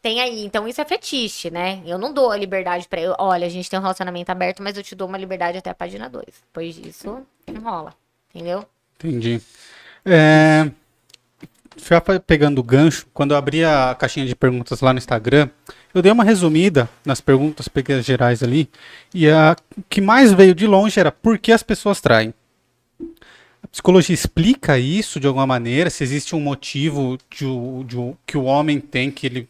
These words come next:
Speaker 2: usa pra trair, a mulher tem um motivo diferente pra traição? A psicologia fala alguma coisa sobre isso?
Speaker 1: Tá. Da onde vem a traição? Então vamos falar, a gente, quando a gente vai falar de traição, a gente tem que voltar lá do comecinho de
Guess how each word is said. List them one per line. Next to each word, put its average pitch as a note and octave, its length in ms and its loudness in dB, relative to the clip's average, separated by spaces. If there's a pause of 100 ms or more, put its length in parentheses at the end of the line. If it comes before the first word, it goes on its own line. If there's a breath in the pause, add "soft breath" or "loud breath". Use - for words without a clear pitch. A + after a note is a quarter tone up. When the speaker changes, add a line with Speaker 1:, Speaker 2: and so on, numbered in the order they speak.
(140)
Speaker 2:
usa B2+ 240 -6
pra C3+ 120 -4
trair, C3 380 -2
a C3+ 80 -2
mulher B2+ 380 -2 (100)
tem D3 100 -8
um C3+ 40 -6
motivo B2+ 280 -10
diferente A#2+ 480 -10
pra B2+ 140 -6
traição? B2+ 840 -8 (880)
A C3 60 -20
psicologia D3+ 560 -6
fala F3 280 0
alguma D#3 200 -4
coisa B2 200 -6
sobre A#2+ 300 -8
isso? - 240 -18 (440 soft breath)
Speaker 1:
Tá. D#3 200 -8 (800)
Da G3+ 200 0
onde C#4 220 -6
vem B3 160 -8
a A#3+ 60 -10
traição? A3+ 440 -8
Então F#3+ 140 -10
vamos A#3 200 -6
falar, A#3+ 240 -4
a A#3+ 80 -4
gente, B3 260 -12
quando C4+ 220 -6
a - 20 -8
gente C4 120 -10
vai B3+ 100 -4
falar G#3+ 180 -4
de F#3+ 100 -12
traição, F#3 300 -6
a A3 40 -10
gente A#3+ 200 -12
tem B3 140 -8
que A#3+ 100 -14
voltar A#3+ 320 -6
lá C4+ 480 -6
do F#4 80 -6
comecinho B3 760 -6
de A#3+ 460 -12